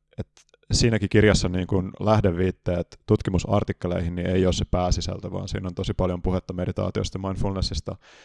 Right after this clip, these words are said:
mikä perustuu näiden henkilöiden kokemuksiin ja just vaikka niiden seitkytluvun Intian matkoihin ja omaan harjoitukseen ja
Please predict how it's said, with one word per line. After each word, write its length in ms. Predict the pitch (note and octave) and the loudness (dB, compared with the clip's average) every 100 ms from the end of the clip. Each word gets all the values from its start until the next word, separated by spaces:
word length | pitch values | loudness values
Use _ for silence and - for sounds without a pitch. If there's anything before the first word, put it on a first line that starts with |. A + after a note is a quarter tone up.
| _ - | _ -12
mikä 160 | F#2+ G2+ | -8 -6
perustuu 420 | G2 G2 - G2 | 0 0 0 0
näiden 280 | F#2 F#2 F2 | 0 -2 -4
henkilöiden 500 | F#2+ F#2+ F#2 F2 E2+ | -4 -2 -2 -2 -2
kokemuksiin 680 | F2+ G2 F2+ - - F#2 | -2 -2 -4 -4 -4 -4
ja 80 | E2+ | -4
just 240 | F2 F#2 F#2 | -6 -6 -6
vaikka 200 | F#2 - | -10 -10
niiden 280 | G2 - F#2 | -12 -6 -2
seitkytluvun 540 | F#2+ F2+ G2+ F2+ F#2 | -2 -2 -2 2 4
Intian 280 | F2+ F2+ F#2 | 4 0 0
matkoihin 460 | F#2 - F#2+ F2+ F#2 | -2 -2 -2 -2 -2
ja 80 | F2+ | -2
omaan 240 | G2 F#2+ | -2 -2
harjoitukseen 600 | F2+ F2+ F#2+ - - G2+ | -2 -2 -2 -2 -2 -2
ja 80 | G2+ | -4